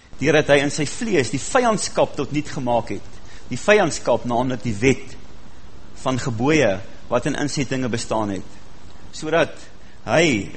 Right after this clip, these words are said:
dit is nou Jesus, deur vrede te maak, die twee in homself tot een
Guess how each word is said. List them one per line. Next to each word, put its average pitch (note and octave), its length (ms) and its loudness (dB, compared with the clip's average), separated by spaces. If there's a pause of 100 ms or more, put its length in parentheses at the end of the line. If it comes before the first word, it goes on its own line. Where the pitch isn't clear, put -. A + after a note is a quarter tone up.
(240)
dit A#2 120 -6
is A#2 80 -6
nou B2+ 120 -2
Jesus, B2+ 400 0
deur B2+ 160 -2
vrede G#3+ 360 4
te C3+ 120 -4
maak, G#2 360 0 (280)
die A2+ 120 -4
twee D3+ 200 0
in C#3 60 2
homself C3 500 2
tot B2+ 200 -4
een B2 240 2